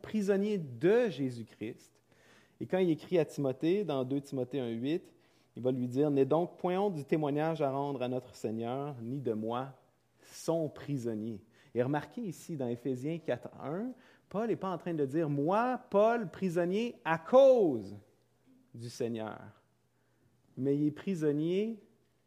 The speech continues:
dans le Seigneur. Et ça, ça va être quelque chose de clé pour le passage, euh, aujourd'hui, de nous amener à nous voir de la même manière que Paul se voit de prisonnier,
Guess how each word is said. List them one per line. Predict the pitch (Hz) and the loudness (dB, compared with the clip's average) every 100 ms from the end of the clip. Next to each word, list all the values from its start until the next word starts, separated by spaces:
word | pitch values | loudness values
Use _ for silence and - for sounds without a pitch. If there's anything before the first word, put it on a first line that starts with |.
| _ _ _ _ _ | _ _ _ _ _
dans | 127 117 165 175 147 117 - _ _ _ _ - | -12 2 4 4 0 -6 -18 _ _ _ _ -12
le | 113 113 | -8 -6
Seigneur. | - 110 92 - - | -6 -6 -8 -12 -4
Et | 147 | -2
ça, | 196 269 | 0 2
ça | |
va | 220 | 6
être | 196 | 6
quelque | 202 175 175 | 6 4 2
chose | 160 214 190 | 2 2 2
de | 156 | 2
clé | 143 - 196 202 233 247 | 0 -2 0 2 2 -4
pour | 165 | -4
le | 147 | -4
passage, | 139 139 131 - 165 180 180 131 104 _ _ _ _ - | 0 -2 0 -4 -4 -4 -6 -8 -12 _ _ _ _ -8
euh, | 127 120 - | -4 -4 -4
aujourd'hui, | 147 147 127 110 107 113 120 139 165 _ _ _ _ _ _ | -4 -2 -2 -6 -10 -12 -12 -12 -16 _ _ _ _ _ _
de | 127 | -4
nous | 135 139 | -2 0
amener | 143 143 156 180 | 0 0 -2 -2
à | |
nous | 127 123 | -2 -4
voir | 120 123 147 | -4 -4 -4
de | 135 | -4
la | 107 | -6
même | 113 131 | -4 -4
manière | 127 113 107 107 113 127 - _ _ _ | -4 -6 -6 -6 -8 -10 -16 _ _ _
que | 104 | -12
Paul | - 127 127 | 0 0 0
se | 123 98 | -4 -10
voit | 98 98 104 120 120 _ _ _ _ _ - | -8 -8 -8 -10 -20 _ _ _ _ _ -16
de | 104 | -16
prisonnier, | 98 - 143 120 113 110 117 110 | -14 -8 -6 -2 -4 -2 -4 -6